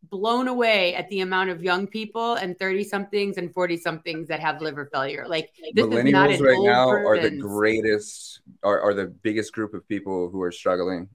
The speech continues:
Speaker 2: with that. Um,
Speaker 1: Yeah.
Speaker 2: something real quick, not too much. Um, you, you've mentioned being present, and this is one of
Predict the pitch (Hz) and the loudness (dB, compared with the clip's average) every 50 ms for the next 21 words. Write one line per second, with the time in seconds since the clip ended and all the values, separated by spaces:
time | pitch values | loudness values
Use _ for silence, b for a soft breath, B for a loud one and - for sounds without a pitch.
0 | _ _ 92 90 87 - 87 90 85 78 - - _ _ _ _ _ _ _ _ | _ _ -4 -4 -4 -2 -4 -2 -2 -4 -6 -10 _ _ _ _ _ _ _ _
1 | _ _ _ 101 101 104 95 92 90 80 151 - - - - - 196 190 214 175 | _ _ _ -4 -2 -2 -2 -2 -4 -6 -10 -14 -16 -6 0 0 0 0 0 -6
2 | 135 117 113 123 135 147 160 151 - - - 135 127 135 - - _ _ 113 120 | -8 -4 0 2 4 4 4 2 0 2 2 2 2 2 -4 -16 _ _ 0 0
3 | 127 127 - - 131 117 110 110 - - - - 120 110 107 104 - - - _ | 0 0 0 -2 0 0 0 -2 -4 -8 -8 -4 -2 0 0 -2 -2 -6 -10 _
4 | - 104 107 123 131 127 - 127 117 120 135 131 131 - 135 110 120 117 110 104 | -10 -2 2 2 2 4 2 0 2 2 0 0 2 0 -2 0 0 -2 -4 -4
5 | 95 - 113 110 104 117 120 127 127 - _ _ _ _ _ _ _ _ _ _ | -2 0 0 0 0 -2 -8 -8 -10 -14 _ _ _ _ _ _ _ _ _ _
6 | _ _ 117 117 110 107 104 107 104 98 104 - _ 98 95 120 131 127 - 135 | _ _ 0 2 4 6 6 4 2 0 -8 -14 _ -8 -2 -2 -2 -2 -4 -10
7 | 117 117 117 123 117 117 107 104 | -10 -4 -2 -2 0 0 -2 -4